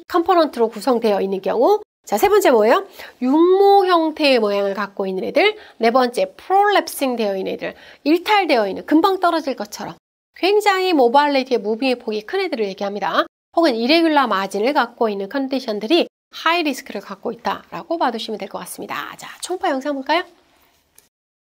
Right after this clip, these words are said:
엘에이 안에 튜머가, 굉장히 휴지한 튜머가 보이죠?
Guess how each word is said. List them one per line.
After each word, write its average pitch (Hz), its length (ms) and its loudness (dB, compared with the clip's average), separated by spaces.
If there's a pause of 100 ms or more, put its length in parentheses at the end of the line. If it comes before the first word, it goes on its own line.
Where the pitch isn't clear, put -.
(240)
엘에이 247 540 6
안에 220 340 2 (140)
튜머가, 339 500 2
굉장히 226 420 -2
휴지한 285 440 -4
튜머가 294 340 -2
보이죠? 202 360 -2